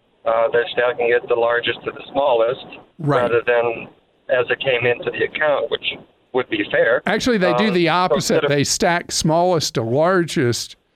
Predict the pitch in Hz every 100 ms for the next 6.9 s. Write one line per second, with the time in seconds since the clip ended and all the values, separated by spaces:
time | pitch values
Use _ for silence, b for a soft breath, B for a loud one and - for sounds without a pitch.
0 | - 175 143 147 - 165 202 147 240 -
1 | 339 294 143 123 143 143 220 185 131 113
2 | 156 127 139 135 160 170 156 - 139 -
3 | 147 135 131 - B B - - 151 139
4 | 131 175 170 151 135 123 117 135 165 170
5 | 147 135 143 147 123 135 120 - 156 123
6 | 110 - - - 120 - - 107 -